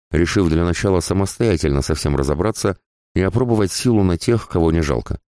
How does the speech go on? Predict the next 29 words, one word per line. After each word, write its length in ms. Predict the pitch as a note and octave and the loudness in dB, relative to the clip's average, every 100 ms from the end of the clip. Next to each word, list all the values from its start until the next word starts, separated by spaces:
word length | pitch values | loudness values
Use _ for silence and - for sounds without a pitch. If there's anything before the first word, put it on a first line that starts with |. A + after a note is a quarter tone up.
| _ _ _ _ | _ _ _ _
Сначала 460 | - F#2 - D3+ C#3 | -6 -4 0 0 2
я 120 | A2+ | 2
поймал 420 | G2 F#2+ G#2+ B2+ B2+ | 2 2 2 2 2
и 140 | F#2+ | 0
забрал 380 | F2 F2 G2 G2 | 0 2 0 0
все 160 | - | -2
полезное 680 | F#2 F#2 G#2 G2 F#2 F2 D#2 | 0 2 2 2 2 2 2
из 120 | D#2+ | 2
разума 440 | E2 F#2+ F#2 F2+ F2+ | 2 0 2 2 2
одного 360 | E2+ F2+ F#2+ | 0 0 2
анимуса, 540 | C#2+ C2 B1+ B1 C2 - _ _ - | 2 0 0 -2 -2 -4 _ _ -8
затем 340 | C#2+ F2 D3+ | -4 0 0
второго, 560 | D#3 - E2 D#2 E2 D#2+ - | 0 0 2 2 2 -2 -2
третьего. 520 | C#2+ D#2 D#2+ D2 C#2 _ _ _ _ _ _ _ _ | -2 0 0 0 -2 _ _ _ _ _ _ _ _
Мужчины 560 | C2+ D2 - A2 A#2+ F#2 | -2 0 0 0 2 0
слушали 440 | - F#2 F#2 E2 | 0 -2 2 0
полный 440 | D2+ F#2 F2 D#2+ D2+ | 2 2 4 2 0
откровенной 580 | - E2 E2+ E2 D#2 | -2 0 2 2 2
лжи 300 | D2+ C#2 D#2 | 2 2 2
рассказ 420 | D2+ C#2+ - D2 - | 0 0 -2 -4 -2
Эллина 420 | G#2 G#2+ G#2 G#2 - | 0 2 2 0 -2
со 180 | - F2 | -2 -2
всем 260 | - F#2 | 0 0
вниманием, 640 | D#2 D#2 G2 A2 C2+ B1 - _ _ - | 2 2 2 2 2 0 -4 _ _ -2
на 120 | E2 | -2
какое 340 | F#2 C3 B2+ | 0 2 2
только 320 | A2 G#2+ A2 | 2 2 2
были 180 | F#2+ G2 | 2 2
способны, 580 | F#2+ A2 - C2 A#1 G#1 | 2 -2 0 0 -2 -6